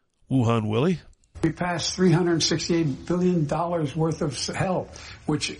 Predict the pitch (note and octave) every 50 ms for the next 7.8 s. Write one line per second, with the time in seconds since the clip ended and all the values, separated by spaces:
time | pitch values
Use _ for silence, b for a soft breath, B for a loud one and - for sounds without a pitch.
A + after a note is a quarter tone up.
0 | - - D3+ C#3+ C#3+ B2+ B2 A#2+ - - E3 D3+ D3+ D3 C#3 C3+ C3 B2+ - B2+
1 | A2 C#3 C3+ C#3+ C3+ - D3 C3+ B2 - - C#3+ C#3 C3 C#3+ C#3 D3 D3+ C#3 B2
2 | A2+ - C#3 C3+ C3+ D3+ D3 C#3+ C3+ C3 B2 B2+ - B2+ A2 G#2+ G#2+ A2 D3+ D#3+
3 | D#3+ D#3+ D#3+ D#3+ D3 - - - D3+ - C#3 B2 A2 - - F3+ E3+ E3 E3 D3+
4 | D3+ - E3+ D#3+ D#3 D3+ D#3 D#3+ D#3 C#3 D#3 - B B B B B C3 C#3 D3+
5 | D#3 D#3 D#3 D3 C#3 D3 D3 D3+ D#3 C3 A#2 G#2+ A#2 D3 D3+ D#3 D#3 D3+ D#3 D#3
6 | D#3+ D#3+ D3+ A#2+ D3+ D3+ D3+ - E3+ D#3 - - E3 F3+ F#3 E3+ D#3 A#2 G#2 G2+
7 | G#2+ A2 B2+ B2+ B2+ C#3 F3 F3+ - - - A2 G2+ - -